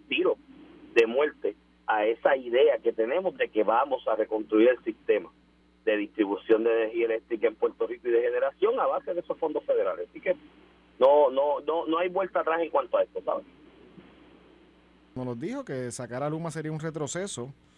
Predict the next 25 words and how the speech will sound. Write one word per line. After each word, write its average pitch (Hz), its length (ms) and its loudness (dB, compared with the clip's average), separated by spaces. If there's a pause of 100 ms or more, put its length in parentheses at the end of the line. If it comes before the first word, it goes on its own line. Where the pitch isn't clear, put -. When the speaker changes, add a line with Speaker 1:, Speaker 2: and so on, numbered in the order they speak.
(420)
Speaker 2:
y 113 100 -12
que 123 100 -8
habían 127 200 -2
Speaker 1:
Sí. 143 40 -6
Speaker 2:
habido 143 220 2
avances, 147 360 -4
así 110 200 -12
que, 131 140 -8
pues, 117 160 -8
yo 117 120 -6
creo 143 140 -6
que 135 160 -6
lo 120 160 -4
dijo 156 180 -2
claro, 214 260 2
que 160 100 -2
yo, 139 140 -2 (140)
que 139 140 -4
yo 170 200 -4 (120)
entendía 170 680 -8
que 156 80 -10
esas 175 180 -8
expresiones 180 420 -10
no, 147 300 -10
no, 139 320 -10